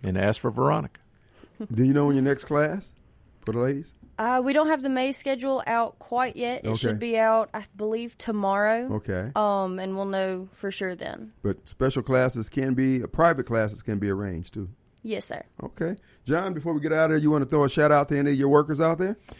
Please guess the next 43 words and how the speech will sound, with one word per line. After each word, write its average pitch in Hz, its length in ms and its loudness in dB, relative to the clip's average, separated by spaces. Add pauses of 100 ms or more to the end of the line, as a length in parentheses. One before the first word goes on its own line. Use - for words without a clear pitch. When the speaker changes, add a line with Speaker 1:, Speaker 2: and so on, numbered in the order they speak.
(500)
Speaker 1:
Hey, 147 160 10
we 170 160 12
just 190 180 8
appreciate 165 480 10
all 156 180 12
of 139 80 8
our 143 140 10
guys. 143 520 8
Uh, 127 360 8
you 135 140 0
know, 135 320 6 (400)
if 117 400 -4
I 117 60 4
started 139 380 2
naming 139 300 4
them, 135 140 2
I 120 160 2
can, 123 320 0
Austin 143 500 10
and 110 160 2
Rick, 151 540 8 (100)
uh, 107 300 0
Greg. 139 540 6 (1160)
Josh 135 420 8
is 113 120 -2
great. 135 420 8
If 120 160 0
you 135 80 0
got 131 240 8
an 117 100 0
A 135 180 8
R 131 200 12
question, 131 540 2
Josh 120 360 6
is 113 100 -2
just 107 220 -4
great 120 380 4
on 117 200 0
our, 110 300 2
on 110 160 -2
our 107 180 0
A 117 220 4
Rs. 113 460 6